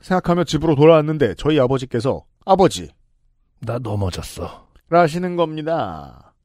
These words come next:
Speaker 1: 노인 최고의 뉴스죠.
Speaker 2: 네.
Speaker 1: 네, 최악의
Speaker 2: 아,
Speaker 1: 뉴스죠.
Speaker 2: 그렇죠. 네.
Speaker 1: 네.
Speaker 2: 아.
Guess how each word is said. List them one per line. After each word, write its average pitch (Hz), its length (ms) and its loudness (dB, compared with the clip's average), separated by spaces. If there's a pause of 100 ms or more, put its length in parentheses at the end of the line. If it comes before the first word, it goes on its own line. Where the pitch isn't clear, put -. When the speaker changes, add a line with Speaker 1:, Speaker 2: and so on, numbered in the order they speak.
(500)
Speaker 1:
노인 226 400 4
최고의 254 400 2
뉴스죠. 135 480 -2
Speaker 2:
네. 110 140 -4 (920)
Speaker 1:
네, 143 80 -2
최악의 160 460 4
Speaker 2:
아, 190 40 4
Speaker 1:
뉴스죠. 131 600 0
Speaker 2:
그렇죠. 90 160 -12
네. - 140 -4
Speaker 1:
네. 139 300 0
Speaker 2:
아. 76 240 -14